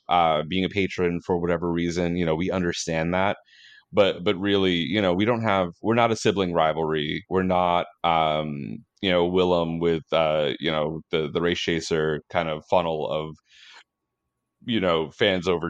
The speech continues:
to the Patreon, to Willem's Patreon, where we're just, you know, inundated with, with all of these followers and, and all these people, you know, pouring money into, into the show.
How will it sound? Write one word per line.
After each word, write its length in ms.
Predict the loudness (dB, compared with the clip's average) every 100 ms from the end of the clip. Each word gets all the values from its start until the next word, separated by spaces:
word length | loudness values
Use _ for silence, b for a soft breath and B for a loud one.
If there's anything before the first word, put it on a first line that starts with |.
| -4
to 60 |
the 100 | -6
Patreon, 500 | -4 -4 -2 -2 -2 0
to 100 | 2
Willem's 260 | 2 -2 -4
Patreon, 520 | -4 -2 -2 0 -2 B B B B -18 _ _ _ _ -2
where 640 | 2 2 4 2 2 0
we're 260 | -2 -2 0
just, 340 | -2 -2 -2
you 80 | -4
know, 100 | -2 -2
inundated 580 | 0 0 0 0 -2
with, 220 | -2 -2 -4 -8 -4
with 140 | 0
all 220 | 0 0
of 60 | -4
these 160 | -6 0
followers 680 | 2 2 2 0 0 -2
and, 220 | -2 -2
and 120 | -2 -2
all 120 | -2
these 120 | -2
people, 480 | -6 -2 -2 -2 -4 -4
you 80 | -2
know, 120 | -2
pouring 300 | -2 -4 -2
money 240 | -4 -4
into, 600 | -6 -8 -6 -4 -4 -6 -4
into 220 | -4 -4
the 80 | -6
show. 440 | -2 0 0 -2